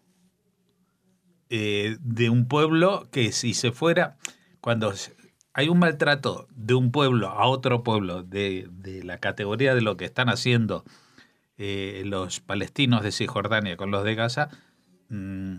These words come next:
sería bastante lícito calificarlo incluso de genocidio. Pero cuando es una parte de un pueblo a otra parte de un pueblo, ¿cómo se lo califica? No sé, porque esto es,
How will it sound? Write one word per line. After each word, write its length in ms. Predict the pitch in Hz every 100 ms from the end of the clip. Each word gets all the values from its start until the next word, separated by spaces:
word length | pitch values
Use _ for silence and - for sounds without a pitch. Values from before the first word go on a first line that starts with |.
| - _ _
sería 400 | - 110 113 127
bastante 440 | 120 - 139 127 120
lícito 480 | 131 131 135 156 147
calificarlo 640 | 110 101 113 - 127 135
incluso 480 | 107 120 131 127 139
de 140 | 127 -
genocidio. 640 | 92 92 - 127 101 87 - - _
Pero 240 | - 110 104
cuando 320 | 104 104 113
es 320 | 160 175 - _ _ -
una 240 | 202 214
parte 320 | 131 127 113
de 60 | 110
un 100 | 110
pueblo 400 | 110 107 92 95
a 100 | 110
otra 300 | 127 143 139
parte 220 | 135 135 131
de 40 |
un 80 | 120
pueblo, 320 | 139 165 170
¿cómo 160 | 147 123
se 140 | 117
lo 120 | 95
califica? 540 | 92 92 - 87 - - - - _ _ _
No 140 | 117 117
sé, 240 | 147 143 - -
porque 360 | 90 92 101
esto 300 | 104 - 117
es, 400 | 123 127 - 101